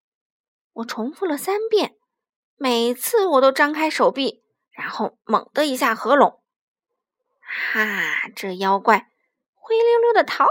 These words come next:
跑嘞！大获全胜！妈妈对我说：“艾洛伊，你好勇敢哦。”然后妈妈冲了两杯热巧克力。她总说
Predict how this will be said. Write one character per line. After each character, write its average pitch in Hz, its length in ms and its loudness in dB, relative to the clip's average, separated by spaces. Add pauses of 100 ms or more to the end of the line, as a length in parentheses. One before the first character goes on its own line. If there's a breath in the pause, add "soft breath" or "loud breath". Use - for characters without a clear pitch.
跑 262 340 4
嘞！ 247 520 0 (1400)
大 262 320 -6
获 277 380 0
全 226 400 -4
胜！ - 400 0 (760)
妈 220 160 -4
妈 220 140 0
对 220 140 0
我 185 200 2
说 208 360 0 (580)
：“艾 294 180 -6
洛 277 140 -2
伊， 285 380 -6 (440)
你 330 100 -10
好 247 300 -4
勇 240 200 -2 (100)
敢 339 240 -2
哦。” 208 380 2 (1000)
然 240 220 -6
后 302 420 0
妈 349 220 -6
妈 370 160 -2
冲 381 220 -6
了 339 100 2
两 233 260 0
杯 262 160 -2
热 381 200 0
巧 - 240 -10
克 180 60 -10
力。 320 340 -6 (760)
她 - 140 -10
总 180 240 -4
说 196 320 2